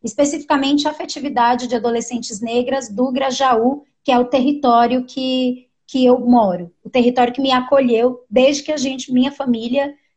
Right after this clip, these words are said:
e eu viemos pra São Paulo morar aqui nessa cidade, né? Então, esse território nos acolheu e, e, e aí eu, eu gosto muito, muito desse território, tenho muito afeto por ele.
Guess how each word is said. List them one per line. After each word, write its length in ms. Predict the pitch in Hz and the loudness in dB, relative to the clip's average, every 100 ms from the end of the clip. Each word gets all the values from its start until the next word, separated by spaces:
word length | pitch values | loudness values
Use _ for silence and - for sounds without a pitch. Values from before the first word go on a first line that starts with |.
| _ | _
e 160 | 233 233 | -2 4
eu 280 | 226 247 247 | 4 4 0
viemos 440 | 262 233 240 247 | -2 0 2 -2
pra 160 | - 247 | -2 -6
São 320 | - 262 294 | -4 -6 -2
Paulo 480 | 233 220 233 262 - _ - | 0 2 0 -2 -6 _ -2
morar 260 | 247 247 233 | 2 4 2
aqui 200 | 226 240 | 0 -8
nessa 260 | 233 - | -8 -10
cidade, 640 | 226 - 202 185 160 170 190 | -12 -12 -8 -6 -6 -10 -8
né? 240 | 208 220 _ _ - | -8 -10 _ _ -14
Então, 260 | 196 262 262 | -4 -2 0
esse 200 | 349 - | -2 -2
território 480 | 311 330 285 269 | -4 0 2 2
nos 240 | 254 311 330 | 2 2 0
acolheu 800 | 359 - 302 240 220 269 - - _ _ _ _ - | -2 0 0 2 2 2 0 -12 _ _ _ _ 2
e, 600 | 247 247 247 233 240 - _ 277 | 6 6 6 2 -6 -14 _ -4
e, 460 | 262 247 254 277 | 2 2 0 -2
e 40 | 277 | 0
aí 180 | 277 | 4
eu, 280 | 311 320 - - | 4 4 -2 -4
eu 100 | 262 | 0
gosto 340 | 311 - 320 | 0 0 0
muito, 480 | 311 277 - 170 - | 2 2 -2 -10 -4
muito 340 | 254 302 - 190 | 0 2 0 -6
desse 180 | 185 - | -10 -8
território, 560 | 190 190 185 170 - | -10 -8 -10 -10 -8
tenho 180 | 269 262 | -4 0
muito 220 | 277 294 | 2 2
afeto 500 | 285 - 277 262 254 | 0 0 0 0 -2
por 140 | 208 180 | -8 -8
ele. 300 | 156 160 | -8 -10